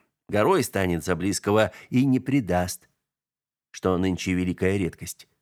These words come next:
не задумываясь, ответил старик. «Тогда почему он меня здесь оставил? Разве это не предательство?»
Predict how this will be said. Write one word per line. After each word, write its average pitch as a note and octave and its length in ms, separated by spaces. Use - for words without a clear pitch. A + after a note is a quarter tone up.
не A2+ 100
задумываясь, D#2+ 640
ответил E2+ 300
старик. - 460
«Тогда A#2 260
почему E3 500
он C#3 180
меня B2 280
здесь G2 400
оставил? - 480
Разве C#3 360
это C3+ 200
не C3 100
предательство?» B2 760